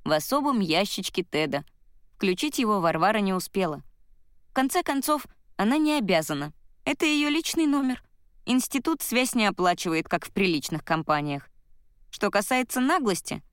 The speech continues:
то делать ей сегодня в институте нечего. Ни одного курса на растерзание в расписании зачётов не значилось. Выступить с адвокатской речью в защиту себя Варвара не смогла.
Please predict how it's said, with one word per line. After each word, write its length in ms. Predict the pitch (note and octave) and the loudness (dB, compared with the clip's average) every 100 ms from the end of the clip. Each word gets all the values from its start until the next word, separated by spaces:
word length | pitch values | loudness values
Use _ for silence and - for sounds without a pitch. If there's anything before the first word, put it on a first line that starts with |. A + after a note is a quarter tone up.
| - - | -20 -8
то 120 | - G#3+ | -2 0
делать 360 | C4+ D#4+ A#3 | 2 0 0
ей 100 | F3 | 0
сегодня 360 | D#3 D#3+ E3+ D#3+ | 0 -2 0 0
в 60 | D#3+ | -2
институте 560 | D#3+ - D3 D3 C#3+ | -2 -4 -4 -4 -2
нечего. 520 | D#3+ A#3+ A#3 B3 G#3+ G3 - _ - - | 0 0 0 -2 -4 -6 -16 _ -20 -2
Ни 140 | G#3 G#3+ | 2 2
одного 380 | G3+ A#3 B3+ | 4 2 0
курса 340 | - D4+ - A3+ | 0 -2 0 0
на 100 | G3+ | 0
растерзание 760 | G3+ - G#3 G#3 C4 B3+ G#3 | -2 -2 -2 2 2 4 2
в 40 | F3 | -2
расписании 640 | - - D#3 F3 E3 C#3+ | -4 -6 0 0 0 0
зачётов 560 | D3 D3 A#3 - - | -2 -2 -4 -4 -4
не 100 | C#3 | -6
значилось. 600 | C#3 D3+ F#3 - F3+ F3 - - - - - - - - _ - | -2 -2 -2 -2 -2 -4 -12 -20 -20 -20 -20 -20 -20 -20 _ -4
Выступить 500 | F#3+ A3 A3+ G3+ G#3 | -2 0 0 -2 -2
с 80 | - | -2
адвокатской 600 | G3 F3+ F#3 G#3+ - G3 | 0 0 2 -2 0 0
речью 340 | G3 G3 F3+ E3 | 2 0 -2 0
в 40 | |
защиту 420 | D3+ D3 F3+ D3 | -2 -2 -4 -4
себя 400 | C#3+ C#3 F3 B3+ - - - | -6 -2 0 0 -4 -12 -2
Варвара 440 | D#3+ D#3+ F3+ G3+ | 0 2 2 2
не 120 | F3 | 0
смогла. 460 | E3+ - D3+ D3 | -2 -2 0 0